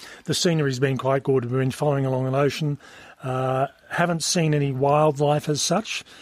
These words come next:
Uh, apart from we got to camp, there's a few small birds around, few, few, few small fairy wrens, uh, but nothing on trail so far. So we'll see how that goes today.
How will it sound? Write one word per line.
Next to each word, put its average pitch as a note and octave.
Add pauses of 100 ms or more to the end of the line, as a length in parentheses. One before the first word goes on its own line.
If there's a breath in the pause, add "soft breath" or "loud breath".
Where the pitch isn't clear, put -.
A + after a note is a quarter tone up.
(280 loud breath)
Uh, C3+ (180)
apart D3+
from C#3
we C3+
got C3
to -
camp, C#3+
there's C3+
a C#3
few D#3
small C3+
birds C3+
around, C3+
few, F#3
few, C3+ (400 loud breath)
few D#3+
small C3+
fairy C#3
wrens, C3+ (640 loud breath)
uh, C3
but B2+
nothing D3
on C3+
trail C3
so B2+
far. B2 (400 soft breath)
So -
we'll B2+
see C#3+
how B2
that B2+
goes B2+
today. B2